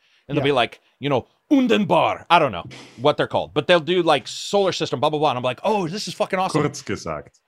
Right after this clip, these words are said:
Speaker 1: Yeah, yeah, there you go.
Speaker 2: Kurz
Speaker 1: That's what I
Speaker 2: gesagt.
Speaker 1: said. And they'll show it, and then suddenly it, it just jumps to some, you know, random ghost hunter show or whatever. I can never understand YouTube. I don't know how they even figure out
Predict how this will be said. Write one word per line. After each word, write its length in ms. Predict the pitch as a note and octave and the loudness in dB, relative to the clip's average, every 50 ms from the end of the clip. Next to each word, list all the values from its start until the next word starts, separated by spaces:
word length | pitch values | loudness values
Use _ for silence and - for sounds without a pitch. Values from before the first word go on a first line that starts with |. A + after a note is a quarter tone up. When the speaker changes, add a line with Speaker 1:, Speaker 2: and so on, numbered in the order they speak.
| _ _ _ | _ _ _
Speaker 1:
Yeah, 280 | E3+ D#3 F#3 G#3 G3 F#3+ - _ _ | -8 0 2 2 2 2 0 _ _
yeah, 160 | G#3+ B3+ A#3 | 0 2 4
there 140 | G3+ B3 C4 | 4 4 4
you 60 | G#3+ | 4
go. 100 | E3 F3 | 4 4
Speaker 2:
Kurz 100 | G3 A3 | 2 2
Speaker 1:
That's 140 | - G3+ G3 | 0 -2 0
what 80 | G3+ F3+ | 2 0
I 20 | |
Speaker 2:
gesagt. 240 | D3+ - D#3 D3+ D3+ | 2 2 0 0 -2
Speaker 1:
said. 40 | _ _ | _ _
And 160 | E3 F3 F3+ | 0 0 2
they'll 140 | F#3+ F#3 F3 | 2 0 0
show 320 | - - - A3+ A3 A3 | 0 0 2 4 6 6
it, 140 | A#3 G#3+ - _ - | 4 2 -2 _ -2
and 120 | F#3 F#3 | -2 0
then 120 | G3 G3 F3 | 0 -2 -2
suddenly 500 | - - G3 G3 G3+ G3 F#3 E3+ D#3+ - | 0 0 0 0 0 -4 -6 -6 -6 -4
it, 260 | D#3 D#3+ C#3+ D3 - - | -4 -2 -2 -2 -4 -4
it 100 | - D#3+ | -8 -6
just 240 | C3 D3 D3+ - - | -6 -6 -8 -8 -10
jumps 380 | - C#3 D3 D3 D#3 - - | -4 -2 -2 -2 -2 -6 -10
to 100 | - - | -12 -12
some, 420 | B2+ - - C3+ B2+ B2 A#2+ A#2+ - _ _ _ _ _ _ _ _ _ | -6 -4 -4 -4 -2 -4 -8 -12 -14 _ _ _ _ _ _ _ _ _
you 100 | B2 C3+ | -6 -2
know, 80 | C#3+ B2+ | -2 0
random 400 | A#2 G2+ A#2+ B2+ C3+ C3+ B2+ A#2 | 0 2 0 0 0 -2 -4 -6
ghost 260 | G2 - A2+ A#2+ - - | -4 -4 -4 -4 -4 -6
hunter 220 | B2+ G#2+ F#2+ F2 | -6 -6 -6 -8
show 360 | - - - E2+ D#2 D2 - _ _ _ | -10 -10 -10 -10 -12 -12 -16 _ _ _
or 80 | A#2 | -6
whatever. 220 | A2 A2 G#2 G#2+ C3+ | -4 -4 -4 -2 -4
I 60 | D3 | -2
can 160 | - G#3+ G#3 | -2 -2 -2
never 180 | G#3+ F#3 E3 C#3+ | 0 0 0 0
understand 420 | A#2+ A2+ - - - A2 G2 F2+ | 0 -4 -6 -6 -8 -8 -8 -8
YouTube. 360 | E2+ E2+ - - D#2 C2+ - _ _ - | -10 -14 -14 -16 -18 -20 -20 _ _ -6
I 60 | A#2+ | -4
don't 140 | B2 C#3 C#3 | -4 -2 -4
know 100 | A#2 G2 | -4 -4
how 180 | G#2 G#2+ A2 | -2 -4 -2
they 160 | G#2 G#2+ G2+ G2 | -2 -2 -2 -4
even 420 | G2 F#2+ E2+ F#2 F2 F2 E2 G2 - _ _ _ | -4 -6 -8 -8 -10 -10 -12 -14 -18 _ _ _
figure 300 | _ C3 G#2 F2 G2 G2 | _ -10 -8 -6 -4 -4
out 220 | F#2+ F2+ F2 - | -2 -2 -4 -6